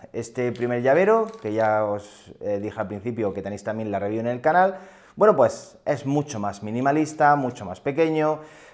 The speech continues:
el AirTag se ve, aquí pues queda el AirTag completamente oculto, un llavero quizás más convencional, más tradicional, ya puedes elegir, la verdad es que los dos son magníficos, ya por gustos, más pequeño,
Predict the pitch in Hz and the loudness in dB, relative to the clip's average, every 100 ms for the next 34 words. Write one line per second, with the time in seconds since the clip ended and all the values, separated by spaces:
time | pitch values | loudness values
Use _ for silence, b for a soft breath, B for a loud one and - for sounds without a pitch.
0 | - 127 123 123 113 - - - 117 139 | 2 4 4 4 4 2 -18 -6 0 6
1 | 165 165 165 B B B - 120 135 151 | 8 6 2 B B B -4 -2 2 2
2 | 104 104 - - _ 110 104 107 107 104 | 0 -6 -6 -20 _ -4 -2 0 -2 0
3 | 120 120 - - 123 120 135 117 113 113 | 0 0 -4 0 0 2 0 2 0 -2
4 | 120 127 127 180 185 185 175 175 170 120 | 0 -2 2 2 2 0 2 2 0 0
5 | 117 123 123 - - _ - 107 117 107 | 2 2 0 -4 -12 _ -16 -8 -6 -6
6 | 110 107 107 - - - 123 123 123 120 | -6 -4 -4 -6 -20 -4 -2 2 0 2
7 | 139 165 170 139 117 127 127 127 147 165 | 2 6 6 6 0 2 2 2 2 4
8 | 180 190 - - _ _ - 117 120 110 | 4 2 -10 -20 _ _ -6 2 4 4
9 | 101 101 113 117 170 156 107 110 - 107 | 0 -2 -4 -2 0 2 2 0 -2 -2
10 | 110 120 123 - 117 113 110 107 123 151 | 0 0 -2 0 -2 -2 -8 -4 -2 -2
11 | 180 190 190 185 185 135 131 120 120 156 | -2 -2 4 4 4 4 4 6 2 0
12 | 156 180 170 - 143 165 180 180 180 180 | -2 -4 -4 -8 -6 -4 -2 0 -2 -4